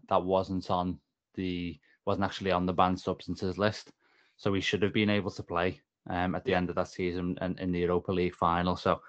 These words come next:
Speaker 1: from that point of view, you feel for him. But then, um, he made the mistake of, I think he turned up late twice on a, uh,
Speaker 2: Mm-hmm.
Speaker 1: pre-season trip. Um, and that's obviously on him. And Klopp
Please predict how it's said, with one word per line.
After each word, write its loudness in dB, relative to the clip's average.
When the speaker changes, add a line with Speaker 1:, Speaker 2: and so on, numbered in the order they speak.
Speaker 1:
from 6
that 10
point 4
of 2
view, 2
you 4
feel 4
for 4
him. 2
But 0
then, 6
um, -2
he -4
made -2
the -4
mistake -4
of, -4
I 0
think -2
he -4
turned 0
up -2
late -4
twice -2
on -2
a, 0
uh, 0
Speaker 2:
Mm-hmm. -8
Speaker 1:
pre-season -4
trip. -2
Um, 0
and -2
that's 0
obviously -4
on 2
him. 0
And 0
Klopp 4